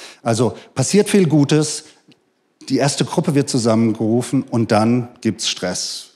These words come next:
hinten und vorne. Dann passiert das Gleichnis vom Seemann und danach wird das weitere Kapitel, wird, ähm, etwas erklärt und dann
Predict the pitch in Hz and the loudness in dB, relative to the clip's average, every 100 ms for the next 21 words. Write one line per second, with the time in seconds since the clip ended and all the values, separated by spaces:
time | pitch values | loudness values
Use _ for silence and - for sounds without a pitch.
0 | _ - 98 104 87 - 82 82 135 160 | _ -2 -2 -2 -4 -4 -6 -2 0 0
1 | 147 135 147 120 - 127 107 120 117 104 | 0 0 0 -2 0 -2 0 -4 -2 0
2 | 156 160 117 156 165 113 110 117 101 113 | 2 4 4 2 0 0 0 -2 -2 -2
3 | 107 - 110 120 123 127 120 110 - 127 | -2 0 0 2 0 0 -2 -4 -4 -4
4 | 123 - - - - 113 117 - 117 107 | -4 -10 -18 -18 -4 -2 -2 -4 -2 0
5 | 110 127 120 107 110 - 107 117 165 - | 0 -2 -2 -2 -4 -2 0 0 -2 -6
6 | - - - - 131 120 123 120 156 | -18 -18 -20 -6 0 2 2 4 2